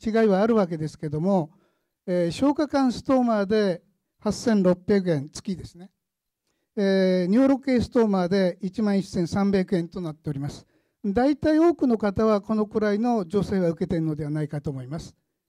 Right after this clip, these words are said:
えー、現在、えー、どちらも一万三千円にということを要求しております。えー、二千一年には、オストメイト対応トイレの整備が、あー、かなり進みました。まあ、ただこれも、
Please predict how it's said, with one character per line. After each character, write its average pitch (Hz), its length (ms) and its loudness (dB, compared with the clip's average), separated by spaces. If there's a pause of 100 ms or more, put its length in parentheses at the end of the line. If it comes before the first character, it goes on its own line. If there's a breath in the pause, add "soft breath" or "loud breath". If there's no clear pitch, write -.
(280)
え 196 180 0
ー、 - 20 -
現 262 220 2
在、 233 360 2 (360)
え 190 140 0
ー、 185 60 0
ど 247 120 2
ち 269 140 0
ら 240 80 4
も 196 120 2
一 190 200 -2
万 240 220 -4
三 247 280 -2
千 226 280 2
円 220 160 2
に 220 100 -2
と - 140 0
い 185 100 4
う 196 80 2
こ 190 140 -2
と 208 80 2
を 233 160 6
要 170 240 2
求 147 240 -6
し - 100 -16
て - 80 -4
お 135 80 0
り 131 80 -6
ま 151 140 -2
す。 - 180 -12 (1500)
え 220 60 2
ー、 - 20 4
二 233 160 4
千 269 260 4
一 233 220 0
年 254 280 4
に 175 120 0
は、 190 320 0 (420)
オ 214 120 2
ス 226 100 -12
ト 277 120 0
メ 262 140 4
イ 233 60 0
ト 190 140 -4
対 247 280 0
応 262 140 2
ト 254 160 0
イ 233 80 0
レ 220 100 2
の 214 120 -2
整 214 220 -2
備 190 180 -4
が、 190 280 -2 (120)
あ 156 560 -8
ー、 - 40 -20
か 240 60 -6
な 233 100 -2
り 196 140 -4
進 - 260 -12
み 175 120 -4
ま 165 100 -4
し - 100 -14
た。 147 160 -14 (340)
ま 233 100 -2
あ、 196 40 -2
た 254 160 -2
だ 220 140 0
こ - 160 -4
れ 285 120 4
も、 254 280 2